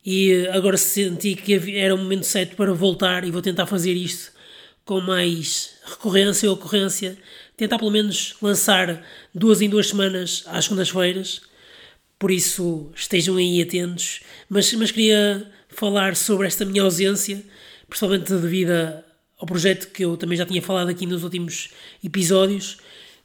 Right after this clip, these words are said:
que é a minha banda, que são os Dingo Bandingo, que estão aí a, fora, já, já está uma música ainda, mas estamos aí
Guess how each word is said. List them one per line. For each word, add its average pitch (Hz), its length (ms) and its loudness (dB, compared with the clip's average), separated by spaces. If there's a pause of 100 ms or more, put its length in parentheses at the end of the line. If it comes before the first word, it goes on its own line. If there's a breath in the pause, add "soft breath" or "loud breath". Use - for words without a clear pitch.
que 208 100 -2
é 170 480 2
a 175 40 -10
minha 180 200 4
banda, 170 500 0 (280 loud breath)
que - 60 -10
são 185 180 0
os 170 140 -2
Dingo 202 260 -2
Bandingo, 190 560 -4 (160)
que - 60 -20
estão 180 180 -2
aí 175 300 0
a, 165 300 -6 (200)
fora, 208 380 0
já, 165 300 0
já 160 100 -2
está 175 180 0
uma 180 160 -2
música 170 420 0
ainda, 160 360 -2 (560 loud breath)
mas 185 560 2
estamos 175 380 -4
aí 180 520 2